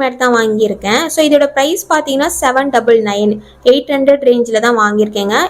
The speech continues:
இது வந்து ஒரு ஆயிரத்தி அறுநூறுபா ரேஞ்சிலுமே இருக்கு. சரி, ஓகே, ஒரு டூ இயர்ஸ் யூஸ் பண்றதுக்கு அஃபோர்டபுளாவும் இருக்கும், குவாலிட்டியும் நல்லா இருக்குமான்னு பார்த்து தான் வாங்கினேன். So, நிறைய பேர்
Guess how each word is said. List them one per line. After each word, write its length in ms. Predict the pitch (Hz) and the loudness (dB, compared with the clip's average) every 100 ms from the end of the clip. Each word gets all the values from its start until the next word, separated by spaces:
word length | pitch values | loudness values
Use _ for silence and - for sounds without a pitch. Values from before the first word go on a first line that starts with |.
| - 285 | -4 2
இது 80 | 302 | 2
வந்து 160 | 311 359 330 | 4 0 2
ஒரு 100 | 240 220 | 2 2
ஆயிரத்தி 320 | 269 320 320 302 | 0 -2 -2 0
அறுநூறுபா 360 | 277 262 247 240 | 2 0 0 2
ரேஞ்சிலுமே 460 | 233 247 247 269 294 269 226 | 2 0 -2 -2 -2 2 2
இருக்கு. 300 | 233 - 302 440 _ _ _ - | 2 2 2 0 _ _ _ 0
சரி, 140 | 427 427 392 | 4 4 4
ஓகே, 180 | - 370 | 2 0
ஒரு 60 | 330 339 | 0 2
டூ 80 | 330 | 2
இயர்ஸ் 220 | 330 349 320 | 2 2 2
யூஸ் 200 | 339 330 | 2 2
பண்றதுக்கு 540 | 294 262 262 285 427 453 320 247 - - - - | 2 2 -2 -2 2 4 2 -2 -10 -20 -10 -2
அஃபோர்டபுளாவும் 640 | 254 302 302 294 294 330 359 | 0 2 2 2 2 2 0
இருக்கும், 300 | 302 302 415 - | -2 0 -2 2
குவாலிட்டியும் 500 | 269 302 285 302 285 | 2 2 0 0 2
நல்லா 180 | 240 254 | 2 2
இருக்குமான்னு 360 | 247 240 254 254 | 0 0 0 0
பார்த்து 220 | 226 240 262 | 0 0 0
தான் 160 | 262 240 | 0 2
வாங்கினேன். 480 | 214 220 196 208 359 480 - _ - | 0 0 -2 0 -2 -2 -12 _ -2
So, 80 | 294 | 2
நிறைய 240 | 277 359 392 | 2 0 0
பேர் 160 | 359 330 | 0 2